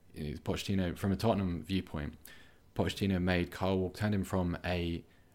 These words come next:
um, a very good attacking fullback with no end product and who was a liability in and around his own box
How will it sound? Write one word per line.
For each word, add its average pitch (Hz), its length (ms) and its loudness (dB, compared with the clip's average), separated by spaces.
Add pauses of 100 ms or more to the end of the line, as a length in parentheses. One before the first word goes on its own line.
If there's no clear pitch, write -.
(160)
um, 80 400 0 (320)
a 101 40 -2
very 117 360 8
good 113 100 6
attacking 104 480 0
fullback 85 600 -2 (140)
with 98 220 0
no 92 280 4
end 87 180 2
product 87 500 0
and 92 100 0
who 87 120 -2
was 87 100 -2
a 85 40 0
liability 87 640 2
in 87 80 0
and 85 100 -2
around 85 220 2
his 82 120 -2
own 85 160 0
box - 380 2